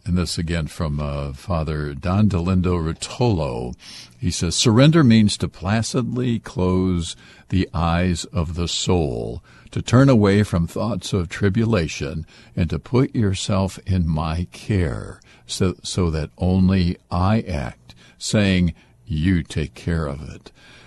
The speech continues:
And I just, the image of that, uh, Father Schuster, to placidly close the eyes of the soul, and Lord, you take care of it. Wow.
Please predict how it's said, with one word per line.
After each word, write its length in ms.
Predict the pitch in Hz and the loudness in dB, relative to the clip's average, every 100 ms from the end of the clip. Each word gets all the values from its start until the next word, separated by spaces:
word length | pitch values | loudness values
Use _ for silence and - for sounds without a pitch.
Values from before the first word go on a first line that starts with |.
| - | -4
And 140 | 101 - | -2 2
I 160 | 107 | 4
just, 380 | 156 156 104 - - _ | 6 6 4 -4 -14 _
the 280 | - 110 101 | 0 4 6
image 360 | 113 151 139 98 | 6 8 6 4
of 200 | 87 67 | 2 2
that, 400 | 73 65 64 - | -2 -2 -6 -6
uh, 80 | 76 | -6
Father 400 | - 82 73 71 | -4 -4 -4 -6
Schuster, 460 | - 76 - 78 | -6 -8 -8 -10
to 120 | 76 | -10
placidly 840 | 71 - 78 104 - 92 98 98 85 | -12 -6 -4 -2 -2 -4 -2 -2 -4
close 580 | - 87 80 87 76 - | -6 -4 -2 -2 -4 -6
the 220 | 82 80 | -6 -6
eyes 420 | 80 87 90 87 - | -4 -2 -2 -2 -2
of 140 | 82 | -2
the 100 | 90 | -4
soul, 640 | - - 78 67 65 65 - - - _ | -4 -4 -2 -2 -4 -6 -12 -20 -20 _
and 200 | - 76 | -4 -2
Lord, 420 | 85 90 90 82 - | 0 2 0 -2 -8
you 300 | 78 85 85 | -6 -2 -2
take 300 | - 87 80 | -2 -4 -6
care 240 | - 71 | -6 -8
of 240 | 57 64 - | -8 -12 -18
it. 180 | - - _ | -20 -20 _
Wow. 280 | 73 62 | -10 -10